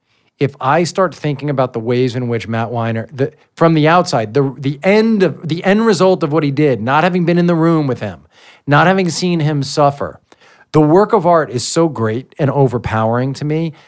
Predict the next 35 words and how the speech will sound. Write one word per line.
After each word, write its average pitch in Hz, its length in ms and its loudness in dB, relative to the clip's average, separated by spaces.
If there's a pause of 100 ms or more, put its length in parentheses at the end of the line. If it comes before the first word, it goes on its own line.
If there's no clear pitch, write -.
(140)
that 139 180 2
it, 143 220 -4
it 165 160 4
is 147 120 2
one 143 120 2
of 135 60 0
the 117 80 -2
few 151 260 0
things 117 300 -2
that 107 120 -6
could 98 160 -10
thwart 120 520 0
me 123 240 0
from 113 200 -6
going 104 300 -2
and 101 100 -6
doing 95 220 -8
work. 87 360 -16 (360)
So 147 640 2
I 165 600 2
can't, 160 560 -2 (400)
w-, 151 300 -6
I 175 140 4
could 175 200 -2
do 175 160 2
it 185 100 -4
in 151 80 -2
the 135 100 2
off 151 220 2
season 202 500 -4 (140)
or 131 440 2 (220)
when 135 200 2
our 131 200 2
show's 117 360 -2
done, 143 480 0